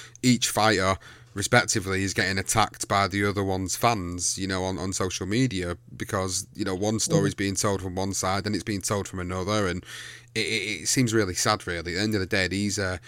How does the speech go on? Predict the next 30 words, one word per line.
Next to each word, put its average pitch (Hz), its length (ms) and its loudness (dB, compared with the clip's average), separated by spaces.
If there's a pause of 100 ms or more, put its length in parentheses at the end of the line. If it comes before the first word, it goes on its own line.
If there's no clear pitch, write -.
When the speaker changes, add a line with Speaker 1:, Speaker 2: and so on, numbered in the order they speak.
(260)
Speaker 1:
these 104 240 0
are 92 40 -8
people 92 600 -4 (300)
that 95 280 -6
are 90 480 -2
fighting 92 640 -4 (120)
to 95 260 -2
be 95 140 -8
recognised, 90 920 -2
fighting 98 380 0
for - 140 -12
that 95 240 -2
equality 101 540 -2
level, 87 360 -6 (240)
and 95 100 -4
have 90 100 -4
got 92 120 0
an 95 80 -2
opportunity 95 760 -2 (400)
to, 98 200 0
to - 140 -8
be 98 180 -2
on 92 300 -2
a, 90 80 -8
a, 85 500 -6
a 78 40 -4
huge 98 460 -2
card, 95 420 0
and 92 140 -4
yet 95 200 -2